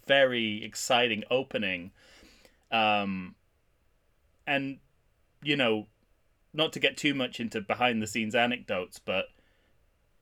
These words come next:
uh, Dominique Othen and Gerard got this job by walking into Mustafa Akkad's office,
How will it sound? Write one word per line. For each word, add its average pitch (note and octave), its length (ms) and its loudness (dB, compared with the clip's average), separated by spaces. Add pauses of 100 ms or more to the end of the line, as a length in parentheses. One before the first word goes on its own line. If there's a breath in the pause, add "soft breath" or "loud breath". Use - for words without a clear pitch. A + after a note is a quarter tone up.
(440)
uh, G2+ 420 2 (420)
Dominique B2+ 800 0 (140)
Othen A#2+ 380 2
and A2 180 0
Gerard A2 720 4 (100)
got A#2 340 0
this A#2 260 -2
job F#2+ 540 2 (600)
by A2 160 6
walking B2 520 0
into A#2 280 0
Mustafa A2 480 -2
Akkad's G#2+ 500 -2
office, F2+ 720 -4